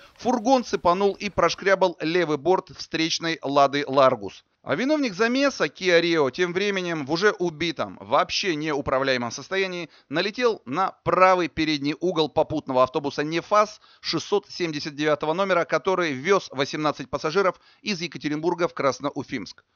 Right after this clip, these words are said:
После встречи с автобусом Kia Rio побилась о металлический отбойник и замерла на его конце. Теоретически убитый болид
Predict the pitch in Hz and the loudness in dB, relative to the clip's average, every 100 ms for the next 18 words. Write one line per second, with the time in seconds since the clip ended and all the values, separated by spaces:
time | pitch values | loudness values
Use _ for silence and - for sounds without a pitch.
0 | _ _ _ 247 277 254 - 247 208 190 | _ _ _ -4 -2 -4 -4 -4 -2 -4
1 | 190 233 196 208 180 139 180 170 165 180 | -2 -2 0 -2 -4 -4 0 2 4 2
2 | 156 156 151 160 139 - 143 143 147 147 | 2 0 0 0 0 -2 0 0 2 -2
3 | 143 135 - 165 175 240 214 208 - _ | -2 -4 0 -2 0 -4 -4 -6 -10 _
4 | - 240 220 127 147 151 156 190 175 139 | -6 -6 -4 -4 -2 0 4 4 2 0
5 | 135 143 143 147 131 - 92 - _ _ | 2 2 0 -2 -2 -6 -8 -8 _ _
6 | _ - 165 214 277 233 - 202 - 233 | _ -2 0 0 -2 -2 -4 -6 -4 -6
7 | 156 247 247 151 135 165 226 - | -4 -6 -4 0 2 2 0 -8